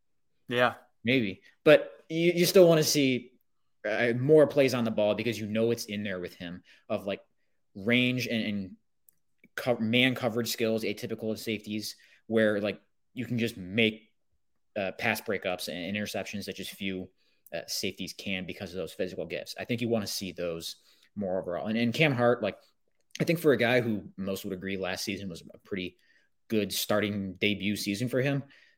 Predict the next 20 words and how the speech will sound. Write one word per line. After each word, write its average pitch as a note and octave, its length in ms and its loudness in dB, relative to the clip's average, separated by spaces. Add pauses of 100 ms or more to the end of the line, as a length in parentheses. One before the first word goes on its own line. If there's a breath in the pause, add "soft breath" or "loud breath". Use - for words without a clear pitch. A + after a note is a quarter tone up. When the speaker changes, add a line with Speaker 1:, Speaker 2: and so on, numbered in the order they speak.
(140)
Speaker 2:
been G#2 540 2 (300)
probably A#2+ 260 2
a A2+ 40 4
little G#2+ 200 2
more G2+ 220 -4
up F#2+ 120 -6
and F#2+ 120 -4
down F#2 300 -2
than, E2+ 340 -8
than F2+ 120 -6
you E2+ 80 -8
Speaker 1:
Yeah. F2 60 -8
Speaker 2:
wanted F#2 240 -6
to E2+ 60 -8
see F#2+ 440 -6 (340)
for, - 180 -6
as F#2 80 -2
far F2+ 240 0
as, E2 140 -4
like, E2+ 140 -6